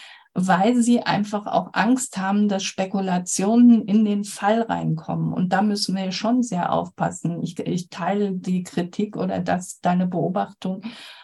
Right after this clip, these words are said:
äh, da auch, dass, äh, gerade was, äh, an, an moderner Literatur kommt,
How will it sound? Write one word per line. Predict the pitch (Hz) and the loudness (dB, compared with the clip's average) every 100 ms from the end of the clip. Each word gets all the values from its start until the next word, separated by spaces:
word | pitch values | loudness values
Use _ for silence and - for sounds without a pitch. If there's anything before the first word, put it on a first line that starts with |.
| - | -8
äh, | - 185 180 185 185 | -2 0 2 2 0
da | 180 185 - | 0 -2 0
auch, | 156 208 277 - | 2 2 -2 -4
dass, | - 196 190 - - - - _ | -6 -6 -6 -10 -16 -20 -20 _
äh, | 180 185 185 185 | 0 4 2 0
gerade | 180 - 170 175 226 208 | -4 -6 -4 0 0 0
was, | 185 180 180 - - | -2 -4 -4 -10 -10
äh, | - | -4
an, | 185 180 180 175 175 - 175 175 175 | -2 0 0 -2 -4 -4 -2 0 0
an | 180 170 175 170 175 | -2 -4 -4 -4 -2
moderner | 180 180 180 196 196 | -2 -2 -2 -2 -4
Literatur | 190 190 - 185 - - 185 180 | -6 -8 -6 -6 -6 -4 -2 -2
kommt, | - - 180 247 294 | -6 -2 2 2 -2